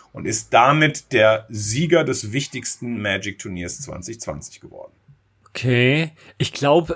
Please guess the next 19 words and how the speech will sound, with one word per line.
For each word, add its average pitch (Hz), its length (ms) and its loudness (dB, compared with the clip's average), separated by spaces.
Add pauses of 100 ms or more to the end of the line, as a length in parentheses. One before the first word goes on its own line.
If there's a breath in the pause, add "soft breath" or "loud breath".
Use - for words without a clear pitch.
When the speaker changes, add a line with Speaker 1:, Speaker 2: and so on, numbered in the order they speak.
Speaker 2:
da 143 220 2
hat, 156 400 -2
äh, 147 220 0
Danny 143 260 2
noch 220 220 2
Insights. 226 600 0
Ich 131 100 -4
weiß 165 160 2
nicht, 175 120 0
ob 156 100 0
er 151 40 2
das 143 160 0
sagen 156 280 0
darf, 208 200 2
aber 156 160 2
da 156 100 4
gab's 147 360 0
so 151 160 2
gewisse, 170 480 2